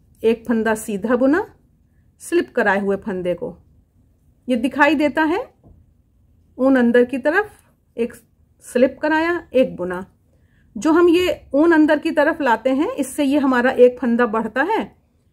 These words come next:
यहीं पर हम एक फंदा बढ़ा रहे हैं और एक फंदा घटा रहे हैं, इस तरह से इसको उतार दिया। बस, ये हमारी बुनाई की मेन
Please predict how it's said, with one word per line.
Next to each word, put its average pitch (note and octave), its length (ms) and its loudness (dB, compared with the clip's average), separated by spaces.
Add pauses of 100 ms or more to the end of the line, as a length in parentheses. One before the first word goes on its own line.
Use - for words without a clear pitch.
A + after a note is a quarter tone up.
(200)
यहीं B3 220 2
पर B3 140 0
हम B3 200 4
एक B3 200 2
फंदा A3+ 260 -2
बढ़ा G#3+ 320 -2
रहे D4+ 260 -2
हैं F#4+ 200 -2
और A#3 180 -2
एक A#3 220 0
फंदा G3+ 280 -2
घटा C#4 320 0
रहे E3+ 260 -6
हैं, F3 200 -14 (920)
इस A#3+ 180 -4
तरह G#3+ 200 0
से G3+ 140 -6
इसको F#3+ 240 -10
उतार G3 280 -6
दिया। A#3 200 -2 (800)
बस, D4+ 260 -2
ये C4+ 200 0
हमारी C4+ 440 2 (1080)
बुनाई A3+ 420 4
की C#4 180 -4
मेन C4+ 460 2